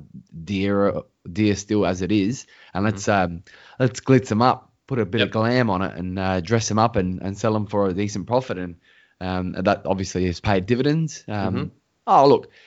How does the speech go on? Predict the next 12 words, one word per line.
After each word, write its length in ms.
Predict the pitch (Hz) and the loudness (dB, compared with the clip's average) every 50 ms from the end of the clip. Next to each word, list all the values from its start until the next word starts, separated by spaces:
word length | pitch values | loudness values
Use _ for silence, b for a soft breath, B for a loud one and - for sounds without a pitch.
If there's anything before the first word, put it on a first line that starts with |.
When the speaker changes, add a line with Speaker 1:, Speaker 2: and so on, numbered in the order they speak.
| b b b | b b b
Speaker 1:
getting 280 | - 151 143 143 139 127 | 2 2 2 2 0 0
some, 280 | - 135 127 127 123 | -2 -2 0 0 2
uh, 140 | 120 113 107 | 2 2 0
juicy 400 | 104 113 135 135 127 - 127 117 | 2 2 2 2 2 0 -2 0
property 440 | 95 - 127 127 107 127 123 120 110 | 2 4 4 4 4 2 0 0 0
tax 280 | 113 127 120 113 - - | 0 0 -2 0 -2 -2
abatements 480 | 104 113 120 120 87 123 127 104 - | 0 2 2 2 0 -2 -4 -2 -2
along 240 | - 120 123 123 117 | -4 -2 -2 -2 -2
the 80 | 110 113 | 0 0
way. 220 | 120 131 139 143 | 2 2 4 2
I 60 | 135 | 2
mean, 240 | 123 123 120 113 117 | 0 -2 -4 -6 -8